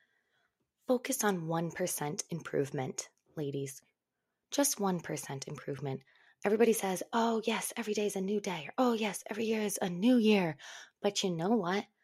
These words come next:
If you can just focus on one percent improvement each month, don't even make it each day, just one percent improvement each month. So, I E, by the time January is over and maybe you've taken your supplements every single day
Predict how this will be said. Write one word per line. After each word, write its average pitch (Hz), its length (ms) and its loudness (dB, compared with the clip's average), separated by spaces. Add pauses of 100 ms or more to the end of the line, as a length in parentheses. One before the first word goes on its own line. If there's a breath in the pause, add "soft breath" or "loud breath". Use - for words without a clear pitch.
(340)
If - 160 -6
you 220 160 0
can 277 180 -2
just 285 240 -4
focus 180 380 2
on 151 200 -4
one 160 220 0
percent 170 640 -4
improvement 175 840 -4 (640)
each 226 280 0
month, 165 440 -2 (300)
don't 302 160 6
even 294 260 2
make 220 300 6
it - 240 4
each - 500 -2
day, 151 460 0 (340 loud breath)
just - 180 -6
one 226 140 6
percent 240 280 2
improvement 202 360 2
each 196 220 0
month. 160 240 2
So, 165 280 0
I 170 280 2
E, 185 160 4
by 156 120 0
the 151 60 0
time 175 280 -2
January 170 460 2
is 151 160 -2
over 208 440 2 (400 loud breath)
and 160 180 0
maybe 165 220 2
you've 170 220 2
taken 165 340 0
your 151 120 -2
supplements 202 540 2
every 190 220 4
single 180 300 0
day 143 320 6